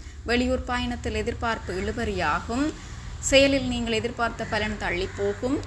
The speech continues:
இன்று யாருக்கும் கடன் ஜாமீன் கொடுக்க வேண்டாம், உடல்நிலையில் சிறு பாதிப்பு தோன்றும், வியாபாரத்தில் போட்டியாளர்கள் சங்கடம் உண்டாகும், வரவை விட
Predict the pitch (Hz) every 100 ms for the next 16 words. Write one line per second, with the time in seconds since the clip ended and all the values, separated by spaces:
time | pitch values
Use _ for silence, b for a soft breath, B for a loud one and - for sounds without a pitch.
0 | 220 208 214 208 202 214 - 220 - 202
1 | 214 254 208 196 202 202 202 214 208 208
2 | 170 143 - 202 269 - B B - 226
3 | 262 262 247 233 233 - 240 240 247 220
4 | 202 220 - - 208 202 190 202 269 196
5 | 214 214 220 214 196 202 208 233 220 226
6 | 208 196 196 208 202 - 220 214 214 185
7 | 180 165 151 165 - 269 311 B B B
8 | 214 233 247 269 233